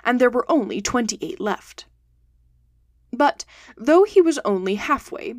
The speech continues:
by the difference of meridians, he had really gone over two-thirds of the whole journey, for he had been obliged to make long circuits from London to Aden, from Aden to Bombay,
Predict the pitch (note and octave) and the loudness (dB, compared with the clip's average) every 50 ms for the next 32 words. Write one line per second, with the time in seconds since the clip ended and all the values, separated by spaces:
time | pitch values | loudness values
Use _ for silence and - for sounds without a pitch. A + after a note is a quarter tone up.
0 | - G3 B3+ B3+ G#3+ A3+ G#3 A#3+ B3+ - - - - G3 - - G3 G3 G3+ A3 | -6 -2 0 0 2 0 0 0 -2 -2 -2 -12 -8 -6 -6 -4 -2 -2 0 0
1 | A#3 G#3 E3 - - - - A3 - - - - - - - - - - D#4 C#4+ | 0 -2 -4 -8 -8 -10 -10 -10 -10 -12 -14 -20 -20 -20 -20 -16 -2 0 2 2
2 | C#4+ E4 C#4 D#4 F4+ G4+ A4 E4+ A#3+ F3+ C3 - - A#3+ - - A#3+ A#3 A3+ A#3 | 2 2 2 2 4 4 4 4 4 0 -2 -2 -6 -8 -2 -2 -2 0 0 -2
3 | - - - E4+ E4+ - - C#3 F#2 - G#3 - A#3 G#3 G3+ A3 G3+ G3+ F3 E3+ | -2 4 4 4 4 4 0 -6 -6 -6 -6 -6 -6 -4 -4 -4 0 2 0 0
4 | G3 G3+ - D4+ C#4+ - - - _ _ _ _ - - D4+ - - E4 F4 D#4 | 0 0 0 0 0 -2 -4 -12 _ _ _ _ -2 -2 -2 4 6 4 4 6
5 | - F4+ G4 A#4 F#4 - - - - - - - - - B3+ B3+ B3+ B3 - A#3 | 2 0 0 0 -4 -4 -6 -4 -6 -4 -6 -4 0 2 2 4 2 2 0 -2
6 | A#3+ C4 C#4 D4+ E4 E4 - - - - - - - - - - A3+ A3+ A3 G3 | -2 0 2 2 2 2 0 -2 -2 -6 -10 -10 -10 -8 -6 -4 -2 0 0 0
7 | F#3 F3+ F#3 F#3 G3+ G3 - - G3 F3 D3 D#3 D#3 G#3+ A3+ - _ - - - | 0 0 0 0 0 -2 0 2 2 2 2 -2 -6 -8 -10 -10 _ -20 -20 -20
8 | _ - C4+ A3+ - A3 G#3+ F#3+ F#3+ F#3 F#3+ F#3 G#3+ G3 G#3+ F#3+ F3+ F3+ E3+ C3 | _ -4 -4 0 0 0 0 2 2 0 0 -2 -4 -6 -4 -4 -4 -4 -4 -6
9 | A#2+ - - B3 - | -8 -8 -12 -14 -16